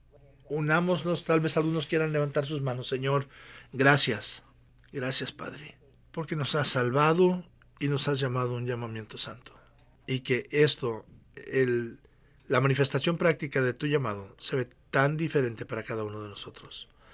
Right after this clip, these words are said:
Así que primeramente queremos volvernos de cualquier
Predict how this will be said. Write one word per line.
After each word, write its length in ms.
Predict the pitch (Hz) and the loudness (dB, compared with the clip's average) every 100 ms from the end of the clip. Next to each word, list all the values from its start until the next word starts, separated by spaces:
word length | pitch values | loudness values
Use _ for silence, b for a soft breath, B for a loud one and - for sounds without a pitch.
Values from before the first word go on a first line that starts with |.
| b b b | b b b
Así 240 | 139 135 | -2 0
que 100 | 151 | 2
primeramente 640 | 147 156 151 160 160 156 156 | 2 2 4 6 4 2 2
queremos 340 | 156 151 156 | 2 4 2
volvernos 600 | 135 135 139 151 170 151 | 4 6 6 4 2 0
de 260 | 147 127 120 _ b b b b | 0 0 -4 _ b b b b
cualquier 680 | - 135 - 165 160 135 151 | 0 0 2 4 6 6 2